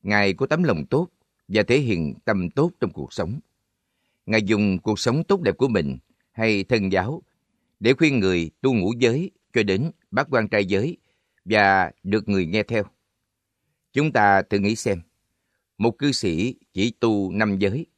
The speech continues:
hay bát quan trai giới và làm gương tốt cho xã hội, thì họ được Phật quy định là Bồ Tát. Trong khi chúng ta tu suốt đời, mà tại sao Phật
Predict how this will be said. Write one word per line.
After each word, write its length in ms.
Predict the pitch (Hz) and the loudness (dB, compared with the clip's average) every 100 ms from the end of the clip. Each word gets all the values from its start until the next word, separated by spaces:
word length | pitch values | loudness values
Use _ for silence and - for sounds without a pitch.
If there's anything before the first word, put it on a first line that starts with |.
| _ _ | _ _
hay 360 | - 113 98 90 | -4 -2 0 -4
bát 240 | - 123 - | -2 -2 0
quan 160 | 104 | -2
trai 140 | 98 98 | 0 -2
giới 340 | 92 107 165 - _ _ _ _ | 0 -2 -4 -10 _ _ _ _
và 240 | 101 98 | 2 2
làm 220 | 95 98 | 4 2
gương 160 | 104 120 | 0 0
tốt 200 | - 180 - | 0 -2 -2
cho 80 | |
xã 160 | 131 113 | -2 0
hội, 280 | 113 85 65 _ _ _ _ _ _ - | 0 -2 -6 _ _ _ _ _ _ 0
thì 120 | 117 | 2
họ 360 | 95 78 76 - _ _ | 4 2 -2 -10 _ _
được 300 | 95 98 - | 0 0 2
Phật 200 | - 78 | -2 0
quy 140 | 127 | 0
định 240 | 110 80 71 | 0 -2 -4
là 160 | 92 87 | -4 -2
Bồ 180 | 82 | -2
Tát. 280 | 76 117 151 _ _ _ _ _ _ _ _ | -4 -6 -8 _ _ _ _ _ _ _ _
Trong 140 | 123 | -2
khi 100 | 117 | 0
chúng 240 | 110 135 147 | -2 -2 0
ta 300 | 110 98 90 - | 2 2 0 -2
tu 100 | 127 | -2
suốt 240 | - 196 | 0 -2
đời, 300 | - 87 73 67 _ _ - | 0 0 -2 -8 _ _ -4
mà 120 | 107 | -2
tại 180 | 104 104 | 2 0
sao 200 | - 139 | 2 -2
Phật 240 | - 98 | 0 -4